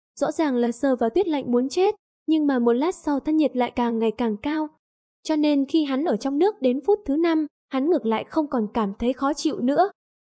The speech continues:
Nhưng Nhâm Hòa biết do tình huống như vậy là do cơ thể của mình tự sinh ra nhiệt để bảo vệ, hắn không thể kiên trì được lâu. Nhâm Hòa từng nghe qua có người leo núi tuyết, kết quả bị nhốt ở trên núi, sau khi lạnh cả một ngày thì sẽ cảm giác cơ thể bị nóng gian lên.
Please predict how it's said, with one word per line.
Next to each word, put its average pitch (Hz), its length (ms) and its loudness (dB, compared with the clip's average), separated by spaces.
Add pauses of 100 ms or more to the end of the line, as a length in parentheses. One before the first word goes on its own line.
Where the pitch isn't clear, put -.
(120)
Nhưng 269 200 0
Nhâm 277 180 2
Hòa 269 180 0
biết 311 200 2
do 262 180 2
tình 254 220 0
huống 247 200 2
như 349 120 4
vậy 311 220 0
là 233 160 0
do 294 160 -2
cơ 339 180 0
thể 254 180 2
của 220 160 2
mình 214 360 2
tự - 120 -2
sinh 294 220 0
ra 311 180 0
nhiệt 269 280 2
để 226 120 2
bảo 214 280 0
vệ, 240 180 4 (280)
hắn 262 200 -2
không 320 180 0
thể 269 180 2
kiên 349 240 2
trì 262 220 2
được 233 180 2
lâu. 285 340 0 (440)
Nhâm 294 200 2
Hòa 277 200 0
từng 247 240 0
nghe 285 160 0
qua 302 180 0
có 254 140 -2
người 277 260 2
leo 294 220 0
núi 269 280 2
tuyết, 392 200 4 (300)
kết 403 180 2
quả 247 160 0
bị 247 140 -4
nhốt 359 220 2
ở 233 160 0
trên 294 240 -2
núi, 277 260 2 (320)
sau 277 200 -4
khi 277 220 -2
lạnh 277 280 -2
cả 262 140 0
một 240 160 0
ngày 233 260 0
thì 247 140 0
sẽ - 120 -2
cảm 247 240 -2
giác 359 300 -2
cơ 330 200 2
thể 277 140 2
bị 226 180 -4
nóng 240 220 -4
gian 339 200 0
lên. 330 320 2